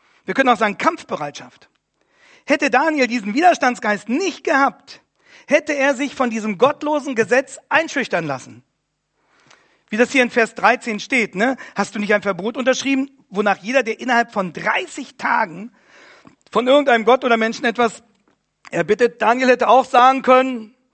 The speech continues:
so ganz weise, wie man das dann nennt, "Na ja, es sind ja nur dreißig Tage. Diese dreißig Tage kann ich mich ja mal ein bisschen zurückhalten. Dreißig Tage nicht beten,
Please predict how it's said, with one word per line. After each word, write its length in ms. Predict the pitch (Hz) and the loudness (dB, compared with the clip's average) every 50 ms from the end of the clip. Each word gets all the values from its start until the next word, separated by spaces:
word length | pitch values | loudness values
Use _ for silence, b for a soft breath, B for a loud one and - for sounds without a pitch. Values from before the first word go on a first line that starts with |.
| _ _ _ | _ _ _
so 100 | _ - | _ -18
ganz 320 | - - 156 160 151 - 131 | -14 -12 -10 -10 -10 -6 -4
weise, 460 | 151 160 165 180 208 214 208 175 196 | 0 0 2 2 0 -2 -2 -4 -6
wie 80 | 196 | -6
man 120 | 190 196 185 | -4 -2 -2
das 140 | 185 175 - | -2 -2 -4
dann 180 | - 180 180 | -4 -6 -2
nennt, 300 | 180 180 180 180 175 - B B B B B | 0 0 0 -2 -4 -10 B B B B B
"Na 120 | B 131 135 | B -12 -10
ja, 240 | 139 139 147 170 180 | -8 -4 -2 -2 -2
es 120 | 156 - | -4 -6
sind 120 | - 170 | -10 -8
ja 100 | - 156 | -6 -6
nur 280 | 147 147 165 196 208 208 | -6 -4 -2 -2 -2 -2
dreißig 480 | 196 143 156 170 175 165 - 139 - - | -2 -2 -4 -4 -4 -6 -12 -20 -20 -16
Tage. 520 | - 156 160 180 190 196 185 185 190 190 190 _ _ _ _ b b b b b b b b b b b b b b b | -12 -8 -6 -6 -6 -6 -8 -10 -14 -14 _ _ _ _ _ b b b b b b b b b b b b b b b
Diese 180 | - 151 147 160 | -14 -10 -10 -6
dreißig 400 | 147 139 170 190 - 185 165 - | -2 0 0 0 -2 -4 -14 -10
Tage 340 | - 151 160 196 214 170 165 | -6 -4 0 0 -2 -2 -4
kann 180 | - 185 185 | -8 -8 -8
ich 120 | 190 - - | -8 -8 -12
mich 140 | 185 156 - | -12 -12 -10
ja 80 | 170 | -8
mal 160 | 156 160 160 | -6 -6 -6
ein 80 | 160 151 | -6 -8
bisschen 320 | 160 160 - - 160 147 | -10 -14 -14 -14 -16 -16
zurückhalten. 840 | - - 147 131 190 - - 214 196 196 190 185 - 190 190 175 170 _ _ _ _ _ _ _ _ _ _ _ _ _ _ _ _ _ _ _ | -16 -14 -12 -12 -12 -12 -12 -12 -12 -12 -12 -14 -16 -18 -18 -20 -20 _ _ _ _ _ _ _ _ _ _ _ _ _ _ _ _ _ _ _
Dreißig 420 | - - - 170 175 - 196 151 - | -14 -8 -6 -6 -6 -6 -8 -10 -8
Tage 340 | - 160 151 175 185 160 151 | -4 -2 0 0 0 -2 -6
nicht 220 | 151 139 - _ | -16 -18 -20 _
beten, 440 | - 156 165 185 170 190 180 165 | -20 -18 -18 -16 -14 -12 -14 -14